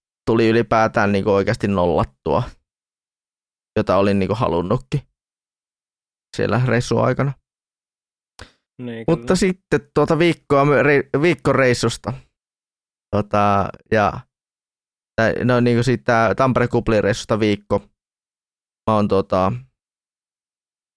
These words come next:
Speaker 1: Torniossa. Olin mennyt kattoo elokuvaa. Mä menin kattoon kaverin kanssa elokuva-, tuon, tuon, tuon parhaan kansainvälisen Oscarin voittaneen elokuvan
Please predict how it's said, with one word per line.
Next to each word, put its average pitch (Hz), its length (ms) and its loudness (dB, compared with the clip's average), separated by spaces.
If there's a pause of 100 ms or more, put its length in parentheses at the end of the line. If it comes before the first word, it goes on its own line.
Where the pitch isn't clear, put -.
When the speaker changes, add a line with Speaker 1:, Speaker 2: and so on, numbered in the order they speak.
(560)
Speaker 1:
Torniossa. 156 600 0 (1500)
Olin 120 160 2
mennyt 110 200 0
kattoo 101 280 -2
elokuvaa. 180 640 2 (1160)
Mä 120 40 2 (220)
menin 117 220 -2
kattoon 113 300 -2
kaverin 117 320 0
kanssa 104 280 0
elokuva-, 107 540 0
tuon, 107 200 0
tuon, 101 200 0
tuon 92 460 -2 (1200)
parhaan 175 260 2
kansainvälisen 139 520 2
Oscarin 110 420 0
voittaneen 95 600 0
elokuvan 101 580 0